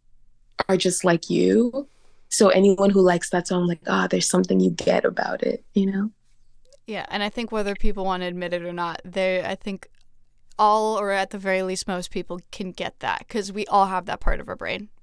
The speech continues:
Speaker 2: It's inescapable.
Speaker 1: Yes. Yes.
Speaker 2: Yeah. I think the best place to kind of start to wrap up here is on the last song, which is Anti-Fuck. Um,
Speaker 1: Mm.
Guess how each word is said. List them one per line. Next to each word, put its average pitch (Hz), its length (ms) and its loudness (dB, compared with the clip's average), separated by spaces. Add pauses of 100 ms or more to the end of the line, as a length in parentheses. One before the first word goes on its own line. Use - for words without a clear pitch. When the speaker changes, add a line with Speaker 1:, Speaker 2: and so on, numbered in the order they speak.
(100)
Speaker 2:
It's - 240 -10
inescapable. 196 560 -8
Speaker 1:
Yes. 240 280 0 (760)
Yes. 208 340 -4
Speaker 2:
Yeah. 202 160 -4 (560)
I - 120 0
think 269 440 -4 (160)
the 226 160 -6
best 233 240 -4
place 226 280 -4
to 214 80 -8
kind 202 260 -4
of 196 240 -6
start 202 340 -6
to 208 100 -8
wrap 190 240 -2
up 190 160 -4
here 190 220 -4
is 196 420 -2
on 185 220 -4
the 185 80 -2
last 180 240 -2
song, 185 200 -6
which 185 160 -12
is 180 180 -10
Anti-Fuck. 185 640 -6 (800)
Um, 202 500 6
Speaker 1:
Mm. - 40 -12